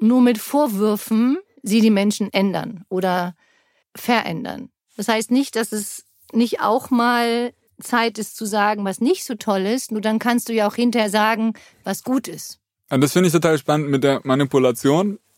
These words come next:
Speaker 2: und der Frage, wofür benutze ich dann dieses Kompliment? Quasi mit der Absicht, das reicht ja schon, mir und dem anderen einen schönen Tag zu machen.
Speaker 1: Das wäre das Schönste.
Speaker 2: Mhm.
Speaker 1: Ohne jetzt irgendwas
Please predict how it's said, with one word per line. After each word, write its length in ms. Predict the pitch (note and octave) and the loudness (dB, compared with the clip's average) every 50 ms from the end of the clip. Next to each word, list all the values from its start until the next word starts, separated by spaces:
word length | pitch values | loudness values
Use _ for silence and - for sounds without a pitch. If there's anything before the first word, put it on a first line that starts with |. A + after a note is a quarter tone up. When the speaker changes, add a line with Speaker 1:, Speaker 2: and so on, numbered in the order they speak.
| _ - | _ -2
Speaker 2:
und 420 | C#3 C3+ C#3+ C#3 - - _ - | 0 0 0 0 -2 -4 _ 2
der 120 | B2+ B2 | 2 2
Frage, 460 | A#2 - - A2+ A#2+ C3 D3 D3 C3+ B2+ | 2 0 0 2 2 4 4 2 2 0
wofür 380 | C3+ B2 - D#3+ D#3 D3 - | -2 -2 0 2 4 4 2
benutze 360 | - - C3 C3+ D3+ D3 - | 2 2 2 2 2 0 -2
ich 80 | B2+ - | -4 -2
dann 160 | - A#2 A#2 | 0 0 2
dieses 260 | A2+ G#2+ G#2+ A2 - | 2 0 0 -2 -4
Kompliment? 640 | - - A2+ A2 A2 G#2+ G#2 G2+ F2+ E2+ D#2+ - - _ _ _ - | -2 -2 -2 0 0 0 2 2 0 -2 -4 -8 -14 _ _ _ -2
Quasi 220 | - C3 B2 B2+ | 0 2 2 4
mit 100 | C3+ B2 | 4 2
der 120 | C3+ - G2 | 2 2 2
Absicht, 640 | C#3+ - - D3 D#3+ F3 F#3+ D#3+ - - - - - - _ _ | 0 -2 2 2 4 4 4 2 -4 -12 -18 -20 -20 -20 _ _
das 200 | - A2+ - - | -14 -10 -4 0
reicht 180 | C3+ E3 F3 - | 0 0 2 2
ja 140 | B2 A2+ G#2 | 2 2 2
schon, 480 | - - B2+ C3+ D3 C#3+ A2+ A#2 - - _ | 2 0 -2 -2 -2 -4 -8 -12 -14 -16 _
mir 340 | - B2+ B2+ C3+ D3 F3 F#3 | -6 0 2 4 6 6 4
und 100 | E3 D3 | 4 2
dem 120 | C#3+ C3+ | 0 0
anderen 300 | A2+ C3+ D3+ D#3 D3+ D3 | 0 2 2 4 4 4
einen 120 | C#3 C#3 C3+ | 4 2 2
schönen 240 | - C#3 C3+ C3+ | 0 0 0 0
Tag 260 | - B2+ A#2+ A2+ - - | 0 0 -2 -2 -4 -8
zu 100 | - F2+ | -10 -8
machen. 360 | F2 E2+ D2 D#2 D#2+ D#2+ - _ _ _ _ _ _ _ _ _ | -8 -8 -8 -10 -12 -12 -14 _ _ _ _ _ _ _ _ _
Speaker 1:
Das 180 | - B3+ B3+ - | 0 0 0 2
wäre 140 | C4 B3+ | 2 2
das 120 | B3+ B3+ - | 2 0 -2
Schönste. 480 | - A3 G3+ G3+ G3 - - - F#3+ | -2 -2 0 0 -2 -4 -8 -4 0
Speaker 2:
Mhm. 340 | - A2+ A2 G2+ F#2+ G#2 B2 _ _ _ _ _ _ _ _ _ | 2 2 4 2 0 -2 -8 _ _ _ _ _ _ _ _ _
Speaker 1:
Ohne 300 | - B3 C4+ C#4+ C#4+ C#4+ | 2 4 6 6 6 6
jetzt 520 | C#4 B3 B3 A#3 - - - - G#3+ - - _ _ _ - | 4 2 0 -2 -4 -10 -14 -14 -16 -18 -20 _ _ _ -2
irgendwas 720 | B3 A#3+ B3+ B3+ B3 G#3 G#3+ G#3+ G#3 - - - - - | 0 2 2 2 2 2 0 0 -2 -4 -8 -10 -12 -14